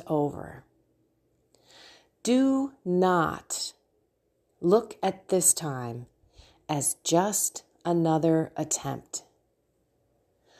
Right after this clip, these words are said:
Look at how you are changing the way that you're approaching your life.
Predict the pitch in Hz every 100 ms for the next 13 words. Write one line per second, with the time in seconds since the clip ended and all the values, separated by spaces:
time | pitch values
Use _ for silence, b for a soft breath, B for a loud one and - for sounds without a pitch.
0 | b 190 285 403 403 339 302 285 240 254
1 | 233 226 - 226 226 285 240 160 151 170
2 | 180 196 214 190 214 208 202 - 214 269
3 | - 151 160 202 b b b b 196 247
4 | 214 233 285 - - -